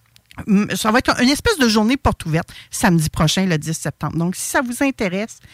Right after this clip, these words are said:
vous êtes les bienvenus. Et parlant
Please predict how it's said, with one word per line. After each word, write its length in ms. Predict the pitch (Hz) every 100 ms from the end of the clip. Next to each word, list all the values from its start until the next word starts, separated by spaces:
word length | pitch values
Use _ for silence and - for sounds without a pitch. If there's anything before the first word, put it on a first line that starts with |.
| - - -
vous 220 | 180 170
êtes 200 | 208 -
les 160 | 208 214
bienvenus. 520 | 190 180 151 175 170 _ - - - - -
Et 280 | 240 339 - _ -
parlant 340 | 247 220 240